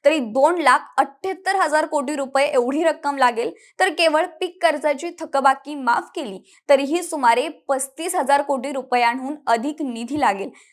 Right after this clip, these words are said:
सद्यस्थितीत महाराष्ट्र सरकारवर नऊ लाख कोटी रुपयांपेक्षा जास्त कर्जाचा बोजा आहे. अशा परिस्थितीत सरसकट कर्जमाफी दिल्यास राज्याच्या तिजोरीवर आणखीन मोठा भार पडेल.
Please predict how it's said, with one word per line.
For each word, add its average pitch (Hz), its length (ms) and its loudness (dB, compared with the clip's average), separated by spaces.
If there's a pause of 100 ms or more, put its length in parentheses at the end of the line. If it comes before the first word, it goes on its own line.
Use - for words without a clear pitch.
(140)
सद्यस्थितीत 339 800 -2
महाराष्ट्र 285 640 0
सरकारवर 262 680 0
नऊ 285 380 -2
लाख 320 200 2 (100)
कोटी 294 240 -4
रुपयांपेक्षा 254 800 -2
जास्त 262 380 -4
कर्जाचा 226 480 0
बोजा 220 400 -2
आहे. 202 200 -2 (340)
अशा 240 220 0
परिस्थितीत 262 520 -2 (280)
सरसकट 330 560 2
कर्जमाफी 311 680 0
दिल्यास 233 420 -4
राज्याच्या 247 560 0 (140)
तिजोरीवर 285 480 -2 (160)
आणखीन 262 400 -2
मोठा 359 300 -4
भार 285 200 0
पडेल. 214 320 -4